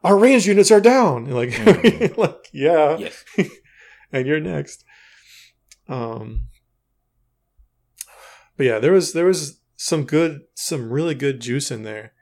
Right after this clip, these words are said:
Speaker 1: It just felt like they made a lot of weird prob-, uh,
Speaker 2: Same.
Speaker 1: weird issues. With combat, I felt like he was really slow. Um, I hated that. I felt like
Speaker 2: So,
Speaker 1: I could
Speaker 2: so,
Speaker 1: get staggered really easily.
Speaker 2: so let, we'll come back around to combat 'cause I wanna talk. I wanna take some time to,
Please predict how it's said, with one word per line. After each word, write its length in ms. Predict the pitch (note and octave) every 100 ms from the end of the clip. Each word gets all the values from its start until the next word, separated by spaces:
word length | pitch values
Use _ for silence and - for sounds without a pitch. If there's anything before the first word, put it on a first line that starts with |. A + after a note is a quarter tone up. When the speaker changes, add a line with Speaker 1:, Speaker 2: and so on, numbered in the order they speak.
| _ _ _ _ _ -
Speaker 1:
It 80 |
just 180 | B2+ C3+
felt 140 | C#3+ C3
like 140 | A#2
they 120 | A#2
made 180 | A2 A2+
a 60 | A2+
lot 140 | A2
of 80 | A2
weird 440 | A2 A2 G#2+ A2+ _ _ _ _ _
prob-, 220 | B2 A2+
uh, 60 | C#3+
Speaker 2:
Same. 300 | C3+ C3+ D3
Speaker 1:
weird 260 | D3+ A#2+ A#2
issues. 500 | A2 A#2+ A2+ - - _
With 160 | C#3 C3+
combat, 400 | C#3 D3+ E3 E3
I 80 | B2+
felt 180 | D#3+ D3
like 100 | C3+
he 80 |
was 160 | B2+ A#2
really 160 | A#2+ C3+
slow. 680 | - B2+ A#2 B2 B2+ B2 _ _ _ _ _ _ _ _
Um, 420 | A#2 A2 G#2+ G#2+ B2
I 80 | A#2
hated 380 | C3 C#3 D3 C#3+
that. 300 | B2 - - _
I 60 | C3
felt 200 | - D#3
like 80 | C3+
Speaker 2:
So, 80 | B2+
Speaker 1:
I 80 |
could 100 | A#2 D#3+
Speaker 2:
so, 60 |
Speaker 1:
get 100 | C#3
staggered 580 | - - A#2 B2 B2+ A#2
really 340 | A2+ B2+ A#2+ A2
easily. 200 | A#2+ C3
Speaker 2:
so 100 | B2+
let, 160 | D#3 -
we'll 120 | E3
come 180 | - F3
back 200 | C3 A#2+
around 220 | A2 G2+
to 40 |
combat 420 | - F#2 E2 D#2+ -
'cause 120 | G#2
I 60 |
wanna 180 | A#2 A2
talk. 300 | - G2+ - -
I 60 | A#2
wanna 140 | B2
take 140 | B2+ A2
some 140 | G2+
time 280 | G2+ F#2+ F2+
to, 120 | D#2